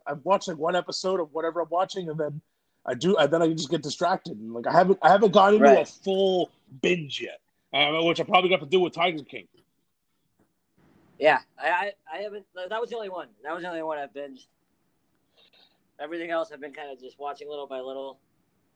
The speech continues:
Speaker 2: Uh, it's kinda just killing time. Anything that kills time now is, is, is, is a godsend.
Speaker 1: Well, by the way, uh, as far as our gambling is c-,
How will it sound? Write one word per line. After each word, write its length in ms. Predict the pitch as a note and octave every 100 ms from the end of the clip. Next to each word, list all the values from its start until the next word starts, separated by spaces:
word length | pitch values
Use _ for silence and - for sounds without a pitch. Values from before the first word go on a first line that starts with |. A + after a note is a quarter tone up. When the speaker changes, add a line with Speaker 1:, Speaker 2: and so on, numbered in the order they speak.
| _ _ _ A#2+
Speaker 2:
Uh, 360 | A#2 A#2 A2+ A2 _ _ _ _ _ _ _ _ _ _
it's 80 | -
kinda 160 | D#3+
just 160 | C#3+ D3+
killing 220 | F#3+ E3+
time. 260 | D3 F3+ D3+
Anything 260 | F#3 G#3
that 120 | F#3 -
kills 220 | E3+ -
time 260 | E3 E3+
now 260 | C#3+ B2+ A#2+
is, 260 | A#2 G#2+ G#2+
is, 180 | G#2+
is, 180 | A2 A2 G#2+
is 160 | A#2+ A#2
a 60 |
godsend. 420 | C3+ D#3+ - G2+ - _ _ _
Speaker 1:
Well, 140 | E3 E3+
by 200 | G3 A3+
the 100 | G#3
way, 340 | A#3+ A#3+ F#3+
uh, 160 | E3+ E3
as 100 | -
far 240 | G3+ G3+
as 120 | F3
our 80 | E3+
gambling 440 | D3 E3+ A3+ G#3+ D#3
is 100 | B2
c-, 140 | G3+